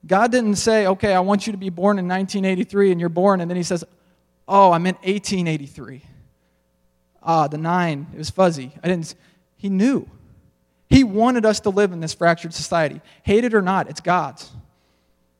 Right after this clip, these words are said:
God knew you were gonna be born when you were born. He knew you were gonna live in this time. He knew you were gonna live in this place. He knew what was gonna be going on in the world. He knew all the sin that was gonna be running rampant.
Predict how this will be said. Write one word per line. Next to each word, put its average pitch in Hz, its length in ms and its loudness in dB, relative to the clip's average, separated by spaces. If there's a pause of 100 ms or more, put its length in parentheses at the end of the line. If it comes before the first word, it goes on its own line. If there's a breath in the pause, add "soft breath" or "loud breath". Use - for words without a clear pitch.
(120)
God 185 180 4
knew 180 360 4
you 240 100 2
were 233 80 -4
gonna 226 100 0
be 220 120 -4
born 180 340 -2
when 170 80 -6
you 165 80 -8
were 165 100 -4
born. 156 280 -6
He 180 100 -10
knew 170 180 -4
you 226 120 0
were 233 40 0
gonna 208 160 0
live 190 200 0
in 175 80 -8
this 180 180 -8
time. 156 300 -10
He 165 80 -12
knew 175 120 -6
you 240 120 0
were 240 60 -4
gonna 226 140 -2
live 208 160 0
in 190 100 -4
this 190 180 -2
place. 160 320 -6
He 180 100 -8
knew 220 180 -2
what 254 140 2
was 214 100 -2
gonna 220 140 -4
be 208 80 0
going 190 240 0
on 196 160 2
in 190 60 0
the 185 80 -2
world. 170 260 0
He 175 100 -10
knew 220 240 0
all 220 200 2
the 196 80 -2
sin 220 240 -2
that 202 80 -2
was 180 100 -4
gonna 185 160 -4
be 185 40 0
running 180 280 0
rampant. 175 400 -2